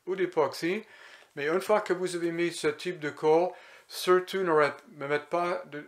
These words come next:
du tout dans le four à micro-ondes. Vous allez laisser la pièce sécher naturellement.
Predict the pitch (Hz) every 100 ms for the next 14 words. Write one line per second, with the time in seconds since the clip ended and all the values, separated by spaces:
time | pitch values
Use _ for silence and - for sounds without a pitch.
0 | - 156 - 185 160 160 147 139 - -
1 | 175 170 156 151 151 143 120 110 113 120
2 | 127 123 131 131 160 151 - - 135 -
3 | - 151 147 - 151 131 - 170 139 156
4 | 165 - 156 143 135 104